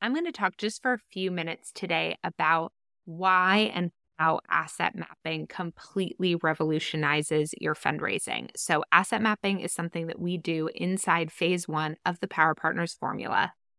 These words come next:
And I created asset mapping truthfully because I was watching a lot of fundraisers talk about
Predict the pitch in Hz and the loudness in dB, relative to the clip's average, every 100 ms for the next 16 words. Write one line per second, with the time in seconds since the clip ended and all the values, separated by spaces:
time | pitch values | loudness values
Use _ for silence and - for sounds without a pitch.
0 | _ _ 208 190 185 185 190 _ _ _ | _ _ 4 6 4 2 -4 _ _ _
1 | - 208 214 - 240 285 359 - 185 - | 6 8 8 4 4 4 6 10 10 8
2 | - 175 - 180 180 - - - 254 277 | 4 4 4 2 0 -2 -8 0 4 4
3 | - 294 185 175 175 - - 170 170 - | 4 4 6 4 0 0 4 4 4 4
4 | 180 180 175 190 180 175 175 254 254 196 | 4 4 2 2 8 8 8 4 4 2
5 | 175 165 185 - 170 160 160 165 165 165 | 2 2 0 -2 -2 0 -2 -2 -2 -2
6 | - - 175 170 - 196 180 160 160 | -6 -4 0 0 0 -2 2 2 2